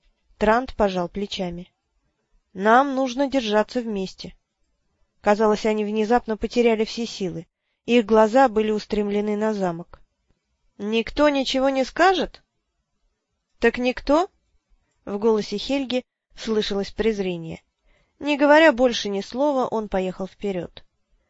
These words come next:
Сзади в лесу послышался волчий вой. Ему ответил другой, уже ближе. Лошади нервно задвигали ушами.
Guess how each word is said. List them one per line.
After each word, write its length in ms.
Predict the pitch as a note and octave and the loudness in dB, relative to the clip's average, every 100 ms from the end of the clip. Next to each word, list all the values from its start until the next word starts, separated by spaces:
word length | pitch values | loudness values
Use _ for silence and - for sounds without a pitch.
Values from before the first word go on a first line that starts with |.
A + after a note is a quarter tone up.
| _ _ - | _ _ -8
Сзади 500 | G3 G#3 D4+ C#4+ A3+ | -2 6 6 6 2
в 80 | G3+ | 0
лесу 380 | G3 - C#4 | -2 -2 -4
послышался 720 | C4+ G3 - G#3+ - G3+ - | 0 -2 0 -4 -4 -6 -6
волчий 400 | G3 G3+ G3+ G#3+ | -4 -4 -4 -6
вой. 380 | G#3 G3 F3+ E3+ _ _ _ _ | -4 -4 -4 -6 _ _ _ _
Ему 300 | F#3+ A3+ B3 | -2 0 2
ответил 440 | C#4+ A#3 G#3 G#3 F#3 | 2 2 -2 -2 -2
другой, 600 | F#3 F#3 F#3 A3 A#3+ - - | -2 -2 0 0 0 -4 -8
уже 260 | F#3+ G#3 | -4 -2
ближе. 480 | F3+ F#3 F3+ E3+ F3 _ _ _ _ _ _ | -2 -2 -4 -6 -14 _ _ _ _ _ _
Лошади 480 | - A#3+ C4+ D4 C4+ | 2 2 2 -2 -4
нервно 440 | C#4+ G3+ G#3+ A3 | -2 0 -2 -2
задвигали 540 | G#3+ G#3 F3+ F3 F3+ F#3 | 0 0 0 -4 -4 -4
ушами. 500 | G3+ - E3+ E3 | -6 -10 -12 -14